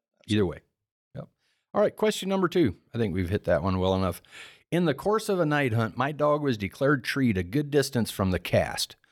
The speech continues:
We could hear other dogs in the area, but according to telemetry, it was none of the dogs in our cast.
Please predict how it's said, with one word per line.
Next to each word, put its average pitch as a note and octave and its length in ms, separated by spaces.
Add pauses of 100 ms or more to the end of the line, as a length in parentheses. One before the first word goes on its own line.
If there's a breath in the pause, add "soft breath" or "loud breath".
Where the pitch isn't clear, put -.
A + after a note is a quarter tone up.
(300)
We B2 140
could C3+ 160
hear D#3 300
other E3 200
dogs A#2+ 380
in D#3+ 240
the E3+ 160
area, C3 380
but G2+ 120
according D3 460
to - 100
telemetry, A2 800
it B2 120
was G2+ 220
none B2+ 260
of A#2+ 120
the G2 80
dogs G#2+ 400
in F#2+ 140
our G2+ 340
cast. - 580